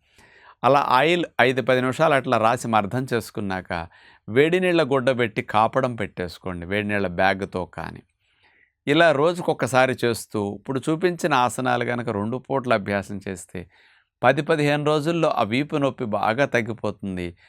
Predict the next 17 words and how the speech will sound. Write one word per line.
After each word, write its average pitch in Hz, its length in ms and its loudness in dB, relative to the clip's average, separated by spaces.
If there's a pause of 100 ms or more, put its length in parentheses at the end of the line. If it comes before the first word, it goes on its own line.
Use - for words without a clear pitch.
(200)
ఆ 101 80 0
మజిల్ 120 400 2
స్టిఫ్నెస్ 135 580 -2
తగ్గి, 110 260 0
మీరు 107 240 -4
ఉద్యోగంలో 131 640 2 (320)
ఇంకా 131 140 0
నాలుగు 131 360 2
గంటలు 143 240 0
ఎక్కువ 180 260 0
కూర్చొని 160 340 -2
పనిచేసినా 110 720 -2 (400)
మీకు 107 260 -4
వీపు 135 360 -2
భాగం 117 300 4
అసౌకర్యం 110 680 0
లేకుండా 92 600 -4